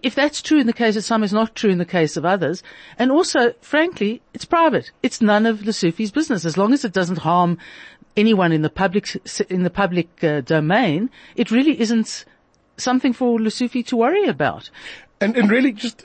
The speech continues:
Speaker 2: just to come back to my major point here, and, and it's something I, I'm, I'm, if he is listening, lol, and I hope he is, um, you know, I, I made the point that he's reaching here. He needs to explain how exactly Afrikaans and those
Speaker 1: Mm.
Speaker 2: wanting to preserve the Afrikaans language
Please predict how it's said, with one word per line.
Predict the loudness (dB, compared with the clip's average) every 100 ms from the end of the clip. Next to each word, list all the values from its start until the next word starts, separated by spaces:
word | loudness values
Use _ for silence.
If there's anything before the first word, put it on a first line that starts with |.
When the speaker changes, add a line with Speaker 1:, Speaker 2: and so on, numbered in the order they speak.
| -18 -10
Speaker 2:
just | -8
to | -4
come | -2
back | 0 0
to | 0
my | 0
major | 0 -2
point | -6 -4 -6 -6
here, | -10 -6
and, | -4 -4 -8 -20 -18 -4
and | -2
it's | 0
something | 0 2 2
I, | 2
I'm, | 2 0 0
I'm, | -6 -8
if | -6
he | 0 0
is | 2
listening, | -2 -2 -4 -4
lol, | -4 -6 -6
and | -4
I | -2 -2
hope | -4
he | -4
is, | -4 -6 -14 -14 -18 -8 -2
um, | 2 2 2 0 0
you | 2
know, |
I, | 2 0
I |
made | 0 0 -2
the |
point | -2 0
that | 0
he's | -2 -4
reaching | -4 -8 -6 -6
here. | -6 -8 -10 -16 -20 -12
He | 2 4
needs | 4 2
to | -4
explain | -4 0 0
how | 2 2
exactly | 2 0 -4 0
Afrikaans | -2 -2 -8 -2 0 0 -2
and | -2 2
those | 2 2
Speaker 1:
Mm. | 0
Speaker 2:
wanting | 0 0 -2
to | -6
preserve | -8 -6 0 2 4 0 -6 -20 -20 -10 -2
the |
Afrikaans | 0 0 -4 -2 -2 -2
language | -2 -2 -4 -8